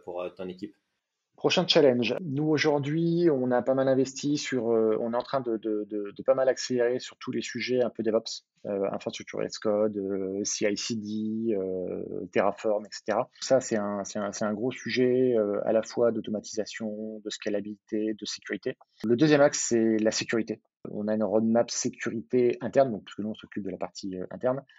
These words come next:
Speaker 2: euh, qui est hyper ambitieuse, qu'on délivre maintenant depuis déjà un an, qu'on, qu'on va continuer à améliorer. Ce qu'on a vu avec la, la crise sanitaire et avec le rôle que Doctolib a joué, c'est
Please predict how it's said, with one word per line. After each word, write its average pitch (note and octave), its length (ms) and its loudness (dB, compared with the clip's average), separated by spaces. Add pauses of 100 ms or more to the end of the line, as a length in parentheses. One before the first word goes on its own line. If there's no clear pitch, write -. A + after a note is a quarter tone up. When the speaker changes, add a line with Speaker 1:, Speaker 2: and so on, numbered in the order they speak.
(380)
Speaker 2:
euh, G#2 240 -2
qui - 140 -4
est - 20 2
hyper A2+ 220 6
ambitieuse, A#2+ 500 0
qu'on G2+ 160 -8
délivre G#2 340 -2
maintenant G#2+ 300 -4
depuis G2+ 380 -8
déjà G#2+ 260 0
un G#2 160 0
an, A#2 220 -6
qu'on, G#2 260 -8
qu'on - 140 -10
va G#2 100 2
continuer A2+ 480 -4
à A2 60 2
améliorer. G#2+ 480 0 (180)
Ce - 100 -14
qu'on B2 140 0
a B2 80 8
vu C#3 220 6
avec A#2 220 4
la, A2 200 8
la A2+ 80 4
crise C3 220 -4
sanitaire A#2+ 480 0
et A2+ 40 0
avec G#2 220 -4
le A2 60 -6
rôle A#2+ 240 -2
que - 80 -6
Doctolib A2 440 0
a A2 60 6
joué, A#2 280 2
c'est A2+ 220 -6